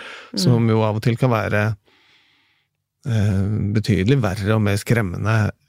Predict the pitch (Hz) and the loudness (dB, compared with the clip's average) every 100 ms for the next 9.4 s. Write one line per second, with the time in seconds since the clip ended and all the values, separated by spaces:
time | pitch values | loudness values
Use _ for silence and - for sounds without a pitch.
0 | - 120 101 104 104 104 104 151 - 101 | -4 -2 0 2 2 0 -4 -6 -2 0
1 | 110 110 98 - 82 85 101 - - - | 2 2 0 -2 -2 -2 -2 -4 -8 -2
2 | 135 135 - 104 98 98 - - - - | 0 0 -2 -2 -2 -6 -10 -20 -18 -18
3 | - - - 120 117 123 117 101 92 92 | -20 -12 -2 0 2 2 2 2 2 2
4 | 95 95 80 98 - 104 95 98 113 110 | 2 0 0 -2 0 0 2 2 2 0
5 | 90 98 98 107 - - - - - _ | 0 2 2 0 -2 -6 -10 -16 -18 _
6 | - - 123 110 120 - 135 127 127 90 | -20 0 2 2 0 0 0 2 2 2
7 | 98 - 101 120 104 104 95 101 95 - | 0 -2 -2 0 0 0 -2 0 0 0
8 | - 110 - - - 139 - - - 107 | -4 -6 -6 -6 -4 -4 -2 -2 0 0
9 | 101 - - - | 0 -2 -6 -16